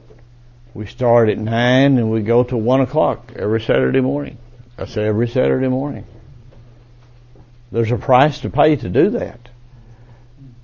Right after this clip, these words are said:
But someone's got to pay that price. Well, in other things, the Lord's calling us to pay the price.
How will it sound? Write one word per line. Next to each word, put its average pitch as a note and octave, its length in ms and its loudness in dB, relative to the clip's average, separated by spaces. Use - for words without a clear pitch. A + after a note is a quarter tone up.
But F2+ 300 -10
someone's C#3 440 0
got G#2 240 -4
to F#2 60 -12
pay F#2+ 380 -6
that G2+ 300 -2
price. F2+ 400 -8
Well, A#2+ 600 2
in A2 180 -4
other E3 300 6
things, - 460 -6
the E2+ 140 -8
Lord's A2 320 -2
calling A#2+ 440 2
us D3+ 260 -6
to F#2+ 120 -12
pay G2 220 -6
the D#2+ 120 -8
price. - 340 -10